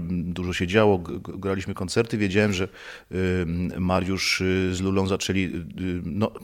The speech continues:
krótko mówiąc, podjęli decyzję, bo, mówiąc szczerze, podejrzewam, że takich odkryć w Krakowie mogłoby być znacznie więcej, tylko że pierwszy odruch w Krakowie to jest taki, jak coś się pojawia przy remoncie pod,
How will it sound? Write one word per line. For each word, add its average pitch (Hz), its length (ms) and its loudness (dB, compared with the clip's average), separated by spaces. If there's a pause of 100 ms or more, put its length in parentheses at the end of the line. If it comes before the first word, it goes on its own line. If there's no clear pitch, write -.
(160)
krótko 110 260 0
mówiąc, 107 180 2
podjęli 104 340 2
decyzję, 95 460 0
bo, 85 140 -2 (580)
mówiąc 202 240 2
szczerze, 98 520 4 (560)
podejrzewam, 113 440 0
że 117 80 0
takich 131 360 0
odkryć - 260 -4
w - 20 -12
Krakowie 117 340 -2
mogłoby 110 300 0
być 104 120 -4
znacznie 113 320 -2
więcej, 90 400 -2
tylko - 220 -10
że 90 160 -6 (320)
pierwszy 127 360 0
odruch 113 340 0
w - 40 -16
Krakowie 107 440 -2
to 107 120 -4
jest 101 120 -6
taki, 101 300 -6 (160)
jak 107 160 0
coś 147 160 0
się - 160 2
pojawia 113 460 2
przy - 240 -4
remoncie 107 440 0
pod, - 340 -4